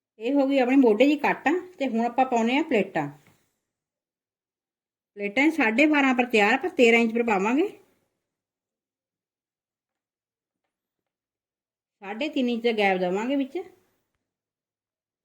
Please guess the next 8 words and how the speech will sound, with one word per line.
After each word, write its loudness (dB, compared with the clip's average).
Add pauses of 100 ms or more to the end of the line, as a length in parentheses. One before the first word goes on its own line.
(840)
ਜਿਨ੍ਹਾਂ -6
ਦੀ 0
ਲੈਂਥ 0
ਜ਼ਿਆਦਾ 2
ਹੈ 4
ਜੀ 2
ਸੂਟਾਂ 0
ਦੀ, 2